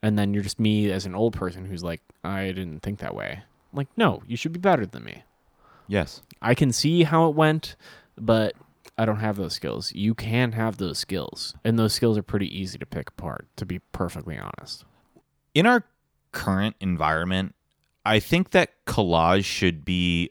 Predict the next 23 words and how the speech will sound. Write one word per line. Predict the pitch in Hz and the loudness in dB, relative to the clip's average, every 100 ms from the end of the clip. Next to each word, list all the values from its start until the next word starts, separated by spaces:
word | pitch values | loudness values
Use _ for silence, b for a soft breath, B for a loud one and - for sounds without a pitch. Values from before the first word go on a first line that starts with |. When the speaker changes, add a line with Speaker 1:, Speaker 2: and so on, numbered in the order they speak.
| - | -2
Speaker 2:
um, | 80 78 76 73 _ | 0 0 -2 -6 _
a | 90 | -6
foundational | - 98 87 82 85 - 101 85 | 0 2 2 2 -2 -2 0 -2
class | - - 78 80 78 | -2 0 2 2 0
that | - 87 80 | -4 -4 -4
you | 80 78 73 - _ - | -4 -2 -4 -10 _ -12
take | - 82 - - | -4 -4 -6 -6
every | 87 80 82 | -4 -4 -6
semester | - 73 73 69 64 | -8 -8 -8 -10 -14
for | - 64 | -12 -12
your | 65 | -12
first | - 58 - | -12 -16 -14
two | 60 | -16
years. | 50 - - _ _ _ _ _ - | -16 -20 -20 _ _ _ _ _ 0
Like, | 160 185 | 4 6
imagine | 165 180 214 226 208 | 6 6 4 4 6
what | 190 | 4
you, | 160 160 - | 4 0 2
imagine | 143 175 220 220 202 165 | 2 4 2 2 2 2
what | 127 131 - _ _ _ - | 4 4 4 _ _ _ -4
people | 135 123 113 | -2 0 4
would | 104 85 | 4 4
make | 90 98 90 | 2 4 4